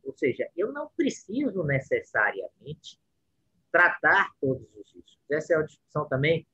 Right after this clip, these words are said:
quando a gente tá trabalhando com algumas, algumas, alguma, alguns órgãos, E a unidade fala assim, "Não, poxa, mas eu tenho que re-, eu tenho que eliminar todos os riscos." Não,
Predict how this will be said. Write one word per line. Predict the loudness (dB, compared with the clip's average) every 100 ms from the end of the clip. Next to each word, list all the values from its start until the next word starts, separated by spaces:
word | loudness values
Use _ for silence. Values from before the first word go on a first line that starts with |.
| _
quando | -6 -2
a | 0
gente | -2 -2
tá | 0 2
trabalhando | 2 2 2 0 -2
com | -4 -6
algumas, | 0 -2 -2 -12 _
algumas, | -14 -10 -8 -8 -10 -20 _ _ _ _ _ _ _ _ -14
alguma, | -4 0 0 -2
alguns | -2 -2 0 2
órgãos, | 6 6 4 -6 -12 _ _ _ _ _ _ 0
E | 2 4 4 2 0 -4
a | -2
unidade | -2 2 0 0
fala | -4
assim, | 0
"Não, | 2 2
poxa, | 2 0 2
mas | 0 4
eu | 4 4
tenho | 2 2 0
que | 0 2
re-, | 2 0 0
eu | 0
tenho | 0 -4
que | 2 2
eliminar | 2 -2 -4 -4 0 0 -2 _
todos | 0 0 -2
os | -18 -8
riscos." | -6 -6 _ -20 _ _ _
Não, | -4 0 0 -4